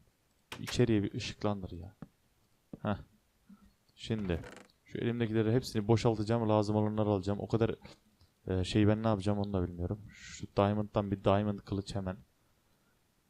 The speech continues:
Demir kılıç ya da demir kılıç şimdilik yeter. Bana bir, e, kıyafet yapalım.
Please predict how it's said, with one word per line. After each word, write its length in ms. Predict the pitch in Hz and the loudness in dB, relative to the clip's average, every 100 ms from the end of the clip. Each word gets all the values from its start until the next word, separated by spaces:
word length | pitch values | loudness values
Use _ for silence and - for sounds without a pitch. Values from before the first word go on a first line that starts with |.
| - | -4
Demir 240 | 101 101 101 | -2 0 -2
kılıç 320 | - 104 - | -2 -2 2
ya 100 | 123 | 4
da 120 | 131 | 4
demir 220 | 117 127 | 2 0
kılıç 180 | 127 135 | 0 0
şimdilik 440 | - 127 120 120 127 | 0 -6 -6 -2 0
yeter. 300 | 123 127 110 | 2 0 0
Bana 260 | 117 120 | 0 2
bir, 300 | 123 - - | 0 -2 -4
e, 180 | 107 98 | -2 -2
kıyafet 520 | - 113 110 - - | -2 0 0 0 0
yapalım. 380 | 98 95 95 123 | -2 -2 -4 -4